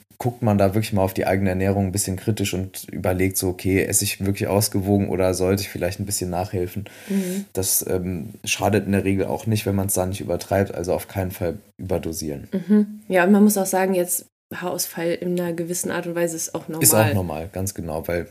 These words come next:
Speaker 1: ja, Haare erneuern sich, wachsen nach. Das ist einfach der normale Prozess.
Speaker 2: Ja. Wenn wir jetzt gerade schon mal über diese Biotin-Gummibärchen gesprochen
Speaker 1: Mhm.
Speaker 2: und so, es gibt ja aber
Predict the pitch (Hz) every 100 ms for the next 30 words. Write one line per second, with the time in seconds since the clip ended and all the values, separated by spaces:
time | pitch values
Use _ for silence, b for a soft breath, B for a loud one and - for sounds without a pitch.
0 | _ - 78 - _ 95 101 98 92 101
1 | 101 98 95 - 95 - 92 85 90 -
2 | 78 107 - - - 92 _ 92 90 87
3 | 85 85 - - - - - 185 147 -
4 | B B - 202 214 202 208 226 214 214
5 | 185 185 185 180 190 180 - 247 262 269
6 | 262 240 240 247 247 240 - 226 226 214
7 | 220 208 208 202 190 196 190